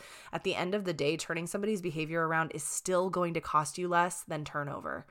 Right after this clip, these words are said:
Um, there is so crazy statistics out there about how much it costs to actually replace an employee, and it is a lot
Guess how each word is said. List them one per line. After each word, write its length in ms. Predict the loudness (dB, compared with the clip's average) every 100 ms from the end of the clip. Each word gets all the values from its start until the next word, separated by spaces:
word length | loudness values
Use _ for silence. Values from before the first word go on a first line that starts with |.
| -20 -20 -20 -6 4
Um, 460 | 6 6 4 0 0
there 180 | 2 2
is 180 | 0 -4
so 240 | -2 -2
crazy 540 | -2 -4 0 2 2 -2
statistics 520 | -4 -4 -4 -2 0
out 140 | 0
there 140 | 2 2
about 180 | 2 2
how 100 | 2
much 200 | 0 -4
it 80 |
costs 260 | 0 2 2
to 80 | 0
actually 260 | -2 -4
replace 360 | -4 -4 -4 -4
an 60 | -6
employee, 460 | -6 -4 -4 -4
and 120 | -4
it 100 | -4
is 140 | -4 -4
a 140 | -6
lot 580 | -4 0 4 4 2 -6